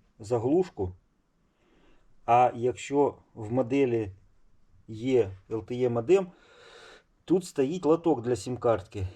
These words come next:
І ця заглушка з діркою. М,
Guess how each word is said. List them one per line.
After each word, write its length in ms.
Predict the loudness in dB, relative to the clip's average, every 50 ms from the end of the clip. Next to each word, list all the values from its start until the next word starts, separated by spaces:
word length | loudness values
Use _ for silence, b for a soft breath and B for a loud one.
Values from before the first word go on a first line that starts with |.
| B B B B B B -12
І 220 | -8 -8 -6 -8
ця 240 | -4 0 2 2 2
заглушка 640 | 2 0 -2 -2 -4 -4 -6 -4 -2 -2 -2 -2 -4 -10 _ _ _ _ _ _ -18
з 120 | -16 -4
діркою. 520 | 0 2 2 2 2 -2 -4 -4 -4 -6 -8 _ _ _ _ _ _ _ _ _ _ _ _ _ _ _ _ _ _ _ _ _ _ _ _ _ _ _ _ _ _ _ -16
М, 400 | -14 -12 -10 -10 -8 -8 -10 -10